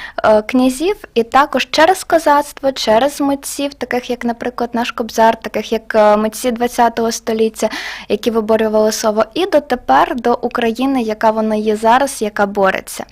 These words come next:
Тобто от вся ця історична епоха, дуже ба-, велика кількість епох, насправді, під час яких формувалася наша народність, наша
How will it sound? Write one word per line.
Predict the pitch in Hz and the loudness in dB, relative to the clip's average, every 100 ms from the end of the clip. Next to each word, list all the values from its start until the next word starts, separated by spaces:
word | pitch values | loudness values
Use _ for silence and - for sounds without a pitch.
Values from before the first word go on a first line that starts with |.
| - - - - | -18 -18 -10 -4
Тобто | 240 - - | -4 0 -2
от | - 240 - | 0 -4 -6
вся | - 294 285 | 0 4 4
ця | 277 - 247 240 240 - - _ - | 2 -2 4 4 4 -4 -20 _ -4
історична | 247 - 277 269 - 240 - | -2 2 2 2 0 -4 -4
епоха, | 247 294 339 440 240 - - | -4 0 0 0 -2 -2 -4
дуже | 202 269 233 | -2 0 0
ба-, | 214 226 | 2 2
велика | 220 262 254 220 | 4 4 4 0
кількість | 196 196 - 202 220 | -6 -8 -8 -8 -6
епох, | - 302 | -2 -2
насправді, | 233 220 - 202 202 214 | -2 -6 -2 -2 -2 -8
під | 208 | -6
час | - 226 | -4 -4
яких | 226 226 220 | -4 -4 -4
формувалася | 226 220 220 220 214 - | -4 0 4 4 4 0
наша | 220 226 - 220 | 0 2 0 0
народність, | 214 226 349 302 214 - - 214 | 0 2 2 0 -8 -10 -12 -4
наша | 214 214 214 | 0 0 0